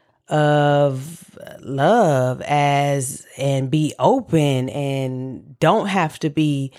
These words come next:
in pain and crying and hurt and tears and heartbreak. I don't have to be there."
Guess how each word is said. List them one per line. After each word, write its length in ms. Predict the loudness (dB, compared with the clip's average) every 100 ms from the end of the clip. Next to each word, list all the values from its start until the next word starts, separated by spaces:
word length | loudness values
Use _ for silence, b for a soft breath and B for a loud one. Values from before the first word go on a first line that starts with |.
| b b b b 0
in 180 | 0 0
pain 720 | 0 2 4 2 0 -6 -8
and 160 | -8
crying 720 | -10 0 2 4 2 0 -2 -6
and 200 | -6 -6
hurt 440 | 0 2 2 0
and 300 | -8 -8 -8
tears 760 | -8 -2 0 2 0 -2 -4 -8
and 520 | -8 -6 -6 -8 -10 -14 B B B
heartbreak. 760 | 0 0 0 0 2 0 -2
I 120 | -2 0
don't 180 | 0
have 340 | 2 2 0 -2
to 80 | -2
be 220 | 0 0
there." 360 | -2 -10 -14